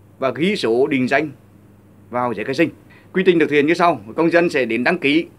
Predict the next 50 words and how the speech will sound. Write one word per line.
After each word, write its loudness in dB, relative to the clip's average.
khai -6
sinh -2
tại 0
tư -6
pháp -2
thì -10
có -4
trách -6
nhiệm -2
kê 0
khai -2
đầy 0
đủ 0
các -6
cái -12
thông -6
tin -2
vào 0
phiếu 2
của -8
tư -8
pháp -8
cấp. 0
Sau 4
đó, 2
cơ 0
quan 0
tư -2
pháp 0
sẽ -8
có -6
trách 0
nhiệm 4
kết -2
nối 4
cơ 4
sở 2
dữ -2
liệu 2
quốc -2
gia 0
về -2
dân -2
cư -2
để -4
cấp 0
mã -4
số -12
định -8
danh. -8